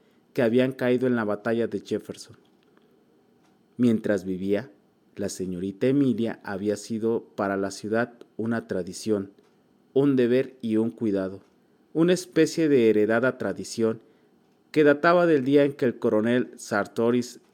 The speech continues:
el Mayor, autor del dicto que ordenaba que ninguna mujer negra podría salir a la calle sin delantal, le eximió de sus impuestos, dispensa que había comenzado cuando murió su padre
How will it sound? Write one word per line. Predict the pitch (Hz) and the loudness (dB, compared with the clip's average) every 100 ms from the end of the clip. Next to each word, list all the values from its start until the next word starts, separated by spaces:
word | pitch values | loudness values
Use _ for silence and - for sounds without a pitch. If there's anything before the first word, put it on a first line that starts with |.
| - | -8
el | 101 | -6
Mayor, | 110 143 123 123 - - _ _ - | -2 0 0 0 -4 -20 _ _ -4
autor | 117 113 - 170 170 - - | -4 -2 2 4 4 -2 -6
del | 127 117 110 | -2 0 0
dicto | 143 - 147 | -4 -4 -6
que | - | -2
ordenaba | 117 104 107 110 117 120 | -2 0 0 0 -2 -2
que | 104 | -4
ninguna | 104 104 107 143 196 | -4 -2 0 2 2
mujer | 196 135 - 135 131 120 | 0 -2 -2 -2 -2 0
negra | 123 127 135 135 - | 0 0 -2 -4 -2
podría | 107 110 120 | -2 0 -2
salir | 120 117 117 127 | -4 -6 -4 -6
a | 110 | -6
la | 107 95 | -8 -6
calle | 104 107 113 | -6 -6 -6
sin | - - 117 123 | -10 -8 -2 0
delantal, | 120 113 95 101 101 107 _ _ _ _ _ _ _ - - | 0 -2 -6 -6 -6 -6 _ _ _ _ _ _ _ -14 -2
le | 131 | 0
eximió | 127 - 127 120 143 | 0 -2 0 2 2
de | 143 143 | 2 -2
sus | 143 139 - | -4 -8 -6
impuestos, | 120 98 - 107 - - - - _ _ _ _ _ - | -8 -6 0 0 -2 -16 -18 -20 _ _ _ _ _ -4
dispensa | 120 113 - 156 160 165 185 | 0 0 0 2 4 2 -4
que | - | -2
había | 117 117 120 | -2 0 -2
comenzado | 123 107 98 98 117 120 | -2 -4 -4 -4 -2 -2
cuando | - 101 95 | -2 -4 -4
murió | 92 92 113 | -6 -4 -6
su | - 131 | -6 -8
padre | - 120 123 131 | -4 -2 0 -4